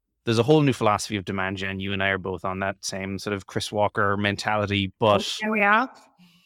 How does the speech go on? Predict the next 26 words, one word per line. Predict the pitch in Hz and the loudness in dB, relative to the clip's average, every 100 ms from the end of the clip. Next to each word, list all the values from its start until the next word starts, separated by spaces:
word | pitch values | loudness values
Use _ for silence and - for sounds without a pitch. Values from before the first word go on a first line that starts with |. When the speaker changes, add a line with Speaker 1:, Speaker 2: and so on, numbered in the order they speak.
| _ _ _ _ _ _ | _ _ _ _ _ _
Speaker 1:
demand | - 131 160 196 | 0 4 6 4
gen | 160 160 143 127 - _ | 4 4 4 0 -4 _
and | 117 113 | 0 4
enterprise | 123 110 - 98 95 | 2 0 -2 -2 -2
demand | 95 95 | -6 -4
gen | 104 92 | -4 -6
are | |
not | 95 95 | -2 -2
necessarily | 95 90 98 98 92 90 | -2 -6 -8 -6 -6 -8
the | 90 | -6
same | 90 - 90 90 | -6 -6 -8 -12
thing. | - 92 92 | -14 -14 -8
There's | 95 95 | -4 -2
a | 101 | 0
lot | 95 92 | 2 0
more | 95 90 | -2 -6
complexity | - 90 78 82 - 117 | -8 -12 -10 -6 -4 -4
comes | - 123 123 | -4 -4 -2
into | 127 - | -4 -2
it. | 127 | -4
And | 117 113 | 0 2
I | 123 | 4
would | 160 | 4
love | 156 135 | 2 0
to | - | -2
start | 113 - - 104 101 - - | -4 -4 -2 0 0 -4 -16